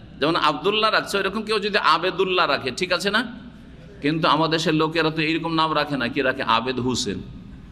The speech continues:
মানে হোসেনের, তাহলে এখন তর্জমা করে হোসেনের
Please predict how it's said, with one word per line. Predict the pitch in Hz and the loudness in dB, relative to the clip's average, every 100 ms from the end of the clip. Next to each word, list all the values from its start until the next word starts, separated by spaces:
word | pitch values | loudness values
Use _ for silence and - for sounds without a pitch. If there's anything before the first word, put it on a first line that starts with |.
| - - - | -18 -16 -4
মানে | 104 127 165 | 0 2 2
হোসেনের, | 147 143 147 143 165 - - - - - - - - - | 4 2 2 4 4 2 -4 -10 -14 -16 -18 -18 -8 -2
তাহলে | 113 | 0
এখন | 120 143 | 2 2
তর্জমা | 160 165 185 180 | 2 2 2 2
করে | 180 | 2
হোসেনের | 160 147 151 170 240 - - | 2 2 2 2 2 0 -8